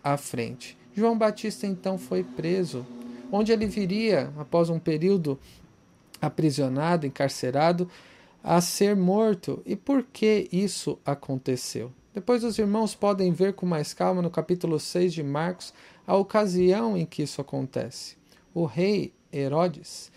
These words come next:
por causa de Herodias, mulher de seu irmão, e ele se casa com ela, ah, ela então fica odiosa em relação a João Batista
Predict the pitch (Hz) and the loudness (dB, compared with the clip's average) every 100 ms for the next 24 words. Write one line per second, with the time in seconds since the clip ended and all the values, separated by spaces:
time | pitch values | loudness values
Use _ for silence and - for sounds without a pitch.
0 | - _ - 180 202 208 208 175 190 196 | -20 _ -2 2 2 2 2 -2 -2 -6
1 | - 214 220 214 180 131 156 208 208 156 | -4 0 2 4 0 0 -2 0 2 2
2 | 170 165 156 180 202 170 - - 156 139 | 0 0 4 2 2 -4 -4 0 0 0
3 | 135 147 185 170 143 151 156 - 170 - | 0 0 0 0 -2 -2 -2 -4 -8 -2
4 | 165 185 180 143 - 135 131 156 180 180 | 2 2 2 -2 -4 -4 -2 2 4 4
5 | 135 - - - - _ - - - - | 2 -4 -18 -20 -20 _ -20 -20 -20 -10
6 | 165 160 156 147 143 143 _ - 175 208 | -2 2 4 2 2 -2 _ 0 4 6
7 | 202 196 - - 180 170 175 185 180 - | 6 4 -4 -8 -2 0 4 4 4 -2
8 | 180 185 151 185 180 165 160 180 202 175 | 2 4 4 4 4 6 4 6 4 2
9 | 151 143 131 - 135 127 135 135 123 120 | 2 2 2 2 -2 0 -2 -2 -4 -2
10 | 165 156 - | -4 -4 -4